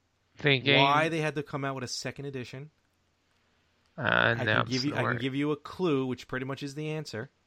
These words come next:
Speaker 1: Uh, just tell
Speaker 2: Two
Speaker 1: me, Larry.
Speaker 2: words. Hot coffee.
Speaker 1: Hot coffee.
Speaker 2: There
Speaker 1: Yep.
Speaker 2: you go. The
Speaker 1: Hot coffee.
Speaker 2: infamous,
Speaker 1: In-,
Speaker 2: infamous
Speaker 1: infamous hot coffee.
Speaker 2: sex scene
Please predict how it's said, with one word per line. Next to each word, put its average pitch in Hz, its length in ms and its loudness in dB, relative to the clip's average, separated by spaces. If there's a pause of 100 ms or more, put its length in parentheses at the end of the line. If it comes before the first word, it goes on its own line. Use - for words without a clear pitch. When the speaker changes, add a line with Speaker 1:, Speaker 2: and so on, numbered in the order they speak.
(460)
Speaker 1:
Uh, 165 360 10
just - 360 2
tell 127 220 4
Speaker 2:
Two 120 80 4
Speaker 1:
me, 120 60 8
Larry. 117 300 10
Speaker 2:
words. 156 380 -4 (540)
Hot - 600 2
coffee. - 460 -2
Speaker 1:
Hot 185 300 10
coffee. 151 600 8
Speaker 2:
There 107 120 -10
Speaker 1:
Yep. 139 180 8
Speaker 2:
you 151 80 -2
go. 156 260 2 (520)
The 135 80 -6
Speaker 1:
Hot 165 320 10
coffee. 143 600 6
Speaker 2:
infamous, 143 840 2
Speaker 1:
In-, 202 220 2
Speaker 2:
infamous 202 300 2
Speaker 1:
infamous 180 260 2
hot - 540 4
coffee. 107 500 2
Speaker 2:
sex - 840 -4
scene 143 640 -4